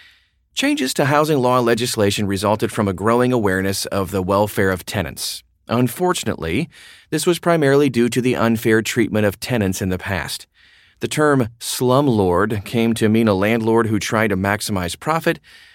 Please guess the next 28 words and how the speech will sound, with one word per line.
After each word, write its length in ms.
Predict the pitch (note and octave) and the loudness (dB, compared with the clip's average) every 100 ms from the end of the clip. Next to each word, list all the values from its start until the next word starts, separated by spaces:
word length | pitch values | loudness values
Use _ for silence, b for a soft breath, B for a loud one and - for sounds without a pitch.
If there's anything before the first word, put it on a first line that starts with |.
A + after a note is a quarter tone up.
| B _ | B _
but 160 | C#3 | -4
failed 380 | C3+ E3 E3+ F3 | 0 2 2 0
to 180 | - - | -2 -2
upkeep 440 | C#3 C#3+ C#3 C#3 | -2 0 -2 -2
the 80 | - | -4
property. 500 | C#3+ D3 C#3+ C#3 A2 - _ _ _ _ - | -2 -2 0 0 0 -4 _ _ _ _ -4
As 160 | A2+ | 0
a 40 | G#2+ | 0
result, 400 | G2+ D#3 A3 - b b b | 2 2 0 -6 b b b
the 100 | A#2+ | 0
government 400 | A#2+ D#3 F3 F#3 | 2 4 2 -2
set 240 | - D#3 D3 | -2 -2 0
out 160 | C#3 | -2
to 100 | - | -4
protect 560 | B2+ G#2 - E2+ - - | -4 -4 -2 -2 -4 -6
tenant 280 | - D3+ D#3 | 0 0 0
interests 600 | B2+ C3 - C3 - - b b b | 0 0 0 -2 -4 -10 b b b
by 180 | G#2 G2+ | -2 0
enacting 720 | G2 F#2 A2 C3 - C3 A#2+ | 0 -2 -2 -2 0 -2 -2
rent 360 | A2 F#2+ D3 - | -4 -2 -2 -2
control 480 | - G#2+ - G2 E2 | -2 -2 0 0 -2
laws 340 | D#2+ D2 A#2+ | -4 -4 -4
to 100 | - | -4
defend 460 | G2+ F#2+ - B2+ C3 | -6 -4 -2 0 2
them 220 | A#2+ A#2+ | 0 0
from 320 | A#2 A2 G#2+ - | 0 0 2 0
oppressive 720 | A2 - - G2 - G2 F2+ | -4 -4 -2 -2 -2 -4 -2
landlords. 680 | G2 A2 G2 F#2 D#2 - | -2 -2 -2 -4 -6 -12